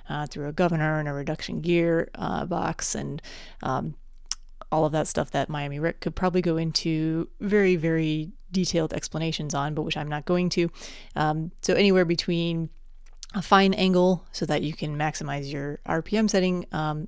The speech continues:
at takeoff, which would probably be somewhere around seventeen degrees. Um, and then it will increase in through cruise, again, to maintain that efficiency for you to a more coarse angle. And that way, if you're taking a bigger bite of the air with that more coarse angle,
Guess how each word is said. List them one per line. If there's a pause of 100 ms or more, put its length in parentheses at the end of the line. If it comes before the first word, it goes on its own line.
at
takeoff, (420)
which
would
probably
be
somewhere
around
seventeen (140)
degrees. (380)
Um, (220)
and
then
it
will
increase
in
through
cruise,
again,
to
maintain
that
efficiency
for
you
to
a
more (320)
coarse
angle. (560)
And
that
way,
if
you're
taking
a
bigger
bite
of
the
air
with
that
more
coarse
angle,